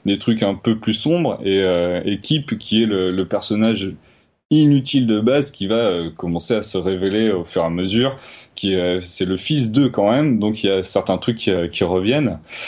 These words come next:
Euh, et ces deux persos sont vraiment, vraiment intéressants. Tout l'univers qui, euh, qui a été composé, euh, toutes les relations politiques, les enjeux, euh, de la guerre qui, euh, qui, qui risque d'arriver, le, l'ennemi qu'ils vont devoir affronter, et cetera,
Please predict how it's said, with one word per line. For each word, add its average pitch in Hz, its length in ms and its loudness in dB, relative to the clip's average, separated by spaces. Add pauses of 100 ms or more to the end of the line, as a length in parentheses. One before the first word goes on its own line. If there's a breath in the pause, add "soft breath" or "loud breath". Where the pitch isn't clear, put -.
(420 loud breath)
Euh, 92 500 2
et 110 140 2
ces 110 200 2
deux 113 300 2
persos 139 420 0
sont 98 340 -2
vraiment, 147 420 2
vraiment 123 340 0
intéressants. 110 640 -2
Tout 185 160 2
l'univers 151 720 2
qui, 107 120 -4
euh, 92 220 -2
qui 90 140 -6
a 98 40 0
été 101 220 -6
composé, 113 640 -2 (280 loud breath)
euh, 92 140 -2
toutes 110 220 -6
les 104 240 2
relations 110 500 0
politiques, 110 560 -2
les 107 220 0
enjeux, 113 420 2
euh, 95 180 2
de 95 80 -4
la 104 140 0
guerre 113 240 0
qui, 107 240 0
euh, 104 240 0 (100)
qui, - 200 -20 (240)
qui 117 180 0
risque 113 300 0
d'arriver, 113 500 2
le, 95 300 0
l'ennemi 123 500 2
qu'ils - 160 -8
vont 101 140 -2
devoir 104 300 2
affronter, 110 360 -2
et 107 80 -4
cetera, 110 460 0